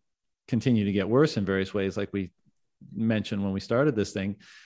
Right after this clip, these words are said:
But at least Bitcoin is right there, running tandem, a little orange dinghy life raft that's like, "Yo,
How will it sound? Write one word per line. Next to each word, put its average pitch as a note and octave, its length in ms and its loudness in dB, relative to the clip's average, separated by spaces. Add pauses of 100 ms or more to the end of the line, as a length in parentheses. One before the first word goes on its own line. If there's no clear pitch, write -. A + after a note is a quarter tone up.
(160)
But C3+ 220 6
at D#3 260 2
least D3 480 4 (220)
Bitcoin B2+ 360 4
is G2+ 140 0
right B2 340 4
there, A2 520 4
running B2+ 300 2
tandem, A2 580 0
a G#2+ 60 -4
little C3 240 6
orange B2+ 540 4
dinghy A#2+ 480 4
life A#2 320 2
raft G2+ 440 -2
that's A2+ 180 -2
like, A2+ 260 2
"Yo, G#3+ 300 4